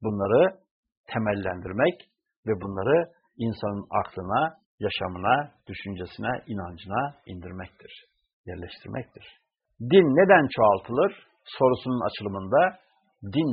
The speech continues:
nasıl çoğaltılır sorusuna öncelik vermek gerekir. Allah'ın basit, yalın, net gönderdiği din nasıl çoğaltılır? Bugüne kadar nasıl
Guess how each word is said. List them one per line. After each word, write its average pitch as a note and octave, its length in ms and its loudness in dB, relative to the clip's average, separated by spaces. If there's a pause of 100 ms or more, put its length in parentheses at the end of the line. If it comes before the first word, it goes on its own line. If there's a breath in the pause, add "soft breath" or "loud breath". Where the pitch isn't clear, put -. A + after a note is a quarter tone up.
(100)
nasıl D3+ 260 -2 (120)
çoğaltılır G2 540 -2 (160)
sorusuna G2+ 380 -6 (180)
öncelik G#2+ 400 -6
vermek F#2+ 360 -6
gerekir. - 320 -20 (320 soft breath)
Allah'ın F3 480 8
basit, C3+ 380 6 (100)
yalın, B2 500 6
net F3+ 180 2
gönderdiği G2+ 640 0
din A2 160 -4 (120)
nasıl F#3 200 0 (120)
çoğaltılır? - 500 -12 (760)
Bugüne C#3+ 340 0
kadar B2+ 360 4
nasıl A#2 280 -4